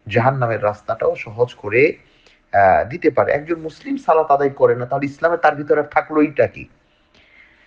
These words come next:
ইসলামের ভিতরে, তার ভিতরে আর থাকলোটা কি, যদি কেউ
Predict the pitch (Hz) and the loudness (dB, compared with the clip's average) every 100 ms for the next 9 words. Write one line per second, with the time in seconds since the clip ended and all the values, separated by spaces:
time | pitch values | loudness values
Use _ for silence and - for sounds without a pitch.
0 | _ 123 - 147 156 180 170 135 135 151 | _ -2 0 2 2 2 0 -2 2 4
1 | 165 170 135 131 127 131 131 143 156 131 | 4 2 2 2 2 0 2 4 6 4
2 | - 139 170 196 160 - 92 _ _ 123 | -4 -8 -4 0 -2 -2 -14 _ _ 0
3 | 120 123 123 107 | 2 4 4 4